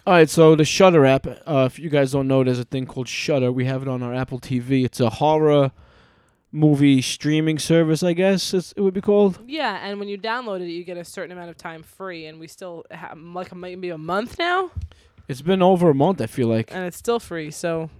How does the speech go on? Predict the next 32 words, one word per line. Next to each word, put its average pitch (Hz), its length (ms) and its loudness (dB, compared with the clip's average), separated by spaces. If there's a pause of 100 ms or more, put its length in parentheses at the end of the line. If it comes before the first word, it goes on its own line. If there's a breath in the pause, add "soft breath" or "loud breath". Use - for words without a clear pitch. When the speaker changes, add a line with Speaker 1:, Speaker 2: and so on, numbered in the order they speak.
(100)
Speaker 1:
It 170 60 0
was 165 100 2
supposed 202 220 6
to - 40 -2
be 185 60 2
fourteen 156 420 4
days. 113 480 0 (280)
It's - 120 -14
still 170 200 2
free. 120 300 -4
Speaker 2:
Still 160 200 -12
free. 156 240 -18 (200)
Speaker 1:
I 131 80 -4
Speaker 2:
Maybe 180 60 -2
Speaker 1:
think 226 120 -2
Speaker 2:
it - 40 2
Speaker 1:
it - 100 -2
Speaker 2:
charged 175 340 -4
your 151 120 -10
card, 165 520 -8
though. 139 220 -14
You 139 80 -12
better 160 180 -10
check 165 280 -14
that 135 200 -14
Speaker 1:
I 135 60 4
didn't 147 140 8
Speaker 2:
shit. 151 60 0
Speaker 1:
put 156 60 0
my 135 100 2
card 127 240 -2
in. 113 140 -8